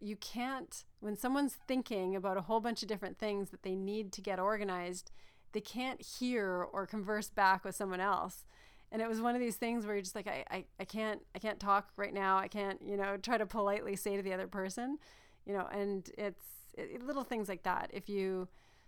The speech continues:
if you keep going over those boundaries, it just creates conflict. But if you set those boundaries and those little things ahead of time or revisit them so you know what they are, then it, it really makes a huge difference in how smooth the relationship can go.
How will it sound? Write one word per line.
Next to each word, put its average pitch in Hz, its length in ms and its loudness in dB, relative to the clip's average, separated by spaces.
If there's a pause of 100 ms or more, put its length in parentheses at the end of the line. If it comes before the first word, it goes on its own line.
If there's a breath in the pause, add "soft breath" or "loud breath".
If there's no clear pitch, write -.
(180 soft breath)
if 196 120 -6
you 214 60 -4
keep 269 220 -2
going 220 240 2
over 202 140 0
those 180 180 -4
boundaries, 185 420 0
it 185 160 -4
just 185 240 -6
creates - 280 -4
conflict. - 540 -2
But 190 120 -4
if 185 100 -6
you 196 80 -6
set 214 180 -2
those 180 220 -4
boundaries 185 540 -2
and 180 120 -2
those 180 280 -4
little 185 180 -4
things 175 300 -6
ahead 180 200 -4
of 202 60 -4
time 214 500 -2
or 180 200 0
revisit 196 640 -2
them 240 160 0
so - 120 -4
you 185 120 2
know 180 240 0
what 220 180 -4
they 240 140 -2
are, 254 180 -2
then 185 180 -4
it, 175 220 -6
it 175 160 -6
really 175 180 -2
makes 175 220 -6
a 180 40 -10
huge 175 320 -4
difference 180 420 -6
in 170 160 -2
how 175 160 -4
smooth 180 400 -2
the - 80 -8
relationship 175 580 -6
can 175 160 -4
go. 170 280 -4